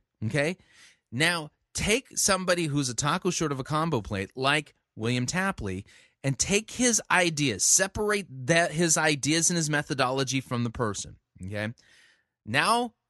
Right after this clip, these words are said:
go and look at Rick Warren. Okay, you're going, "Come on, Chris." No, serious. Yeah, I, I know this, this might seem like a stretch for some of you. It's the same thing, okay?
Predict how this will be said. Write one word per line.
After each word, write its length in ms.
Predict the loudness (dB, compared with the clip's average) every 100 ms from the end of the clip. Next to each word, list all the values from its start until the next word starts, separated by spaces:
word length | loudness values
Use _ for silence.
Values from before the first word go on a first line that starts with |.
| -4
go 440 | 0 2 2 0 -4
and 180 | -6 -2
look 340 | -2 -2 -10 _
at 220 | -2 -2 -2
Rick 360 | -6 -4 -4 -8 _
Warren. 540 | -10 -4 0 -2 -4 -12 _ _ _ _ _ _ _
Okay, 200 | -6 -4
you're 100 | -4
going, 300 | -4 -4 -8 _ _
"Come 340 | -2 2 2
on, 420 | 0 -4 -6 -12 -18
Chris." 220 | -8 -6
No, 180 | 0 0
serious. 560 | 2 0 0 -2 -6 -10 _ _
Yeah, 140 | -6 -6
I, 180 | -2 -4 0
I 160 | 0 2
know 400 | 2 0 0 0
this, 240 | -2 -2 -6 _ _
this 340 | 0 2 2
might 240 | 2 0 4
seem 240 | 2 2
like 200 | -2 -2
a 40 | 0
stretch 320 | 0 0 -2
for 80 | -4
some 240 | -4 -4
of 80 | -6
you. 180 | -12 -18 -20 _
It's 200 | -4 -2
the 120 | -2 0
same 400 | 0 0 -4 -6
thing, 380 | -6 -6 -8 -16 _ _ _ _ -8
okay? 340 | -2 -2 -2